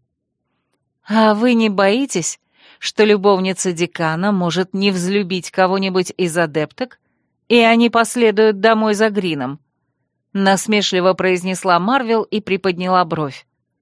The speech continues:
Девицы поняли, что погорячились. Они виновато опустили глаза и прошмыгнули мимо адептки Уэлч в свою комнату. Одна из них даже пролепетала: «И-, извините».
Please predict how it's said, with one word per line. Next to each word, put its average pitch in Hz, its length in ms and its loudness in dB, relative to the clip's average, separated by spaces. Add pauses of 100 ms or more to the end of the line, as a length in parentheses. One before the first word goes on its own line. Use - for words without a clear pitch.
(480)
Девицы 269 540 0
поняли, 277 480 -2
что 254 240 -2
погорячились. 220 880 -4 (500)
Они 196 240 2
виновато 233 480 2
опустили 175 480 -2
глаза 180 460 0
и 208 100 0
прошмыгнули 202 680 -4
мимо 196 320 -2
адептки 180 400 -4
Уэлч 233 340 -4
в - 60 -14
свою 190 260 0
комнату. 147 580 -6 (600)
Одна 226 340 2
из 220 100 -2
них 240 200 0
даже 208 280 0
пролепетала: 214 880 0 (520)
«И-, 247 260 -8
извините». 247 720 -2